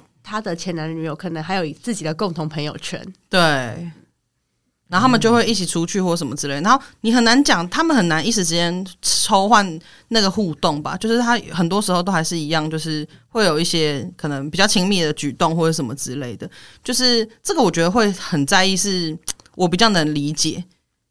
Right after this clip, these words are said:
Speaker 2: 就毕竟他们曾经有一个他们的世界，然后
Speaker 1: 嗯。
Speaker 2: 他们到现在还保持一个很友好的关系，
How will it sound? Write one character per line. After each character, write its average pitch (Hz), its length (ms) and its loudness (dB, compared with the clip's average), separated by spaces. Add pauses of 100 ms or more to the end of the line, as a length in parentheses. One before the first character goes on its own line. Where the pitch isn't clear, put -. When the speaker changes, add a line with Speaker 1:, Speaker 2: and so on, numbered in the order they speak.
(140)
Speaker 2:
就 226 140 0
毕 254 100 0
竟 254 220 4
他 226 140 2
们 190 200 2
曾 175 200 0
经 180 160 0
有 143 200 -2
一 151 60 -2
个 151 60 0
他 175 120 2
们 170 120 2
的 147 80 -2
世 147 220 -2
界， 156 420 -4
然 165 80 -2
后 175 300 2
Speaker 1:
嗯。 202 260 -14 (240)
Speaker 2:
他 208 120 0
们 190 80 2
到 196 100 4
现 208 80 2
在 196 60 6
还 170 100 2
保 139 160 -2
持 143 120 -6
一 - 20 -4
个 156 60 -2
很 151 80 2
友 139 100 -2
好 131 80 -4
的 - 60 -12
关 82 180 -10
系， - 100 -12